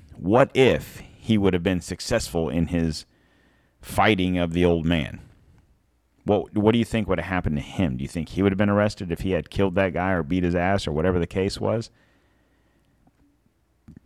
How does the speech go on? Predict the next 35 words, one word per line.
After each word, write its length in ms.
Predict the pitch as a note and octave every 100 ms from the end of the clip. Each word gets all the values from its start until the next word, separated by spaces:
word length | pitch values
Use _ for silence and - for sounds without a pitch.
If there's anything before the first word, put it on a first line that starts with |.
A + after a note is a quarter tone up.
| _ _
In 60 | G2
the 80 | F#2
meantime, 460 | G2+ G#2+ F#2 E2+
this 180 | F2 E2+
old 160 | F#2+ F2+
man 260 | F#2+ F#2
defending 580 | D2 - A2+ C3+ C3 G2
himself 440 | D#2 D2+ B1+ D2 - -
at 140 | F#2+
least, 680 | E2 A#2+ F3+ C3+ - - - _ _ _ _ _ _ _ _ _ _ _ _ -
at 180 | A#2 -
least 400 | A2 E3+ D3 -
twice 300 | - A2 -
the 120 | G#2+
age 220 | G#2+ F2+
of 100 | E2+
this 180 | D#2 D2
guy, 200 | D2+ C#2+
probably 460 | - G#2 A#2+ A2+ F#2
three 280 | - A2
times 360 | G2+ G#2 G2+ F2
the 120 | D2+
age 180 | D2 C2+
of 80 | A1
this 160 | A#1
guy, 200 | - G1+ -
'cause 160 | D#2 D#2
this 240 | F2 - - _ _ _ _ _ _ _ _ _
old 180 | - F#2+
man 220 | F#2 G2+
was 140 | F2 D2+
sixty-something 640 | - G#2+ - D2+ E2 D2+
years 180 | D#2+ D2
old. 240 | F#2+ E2+
This 200 | D#2 -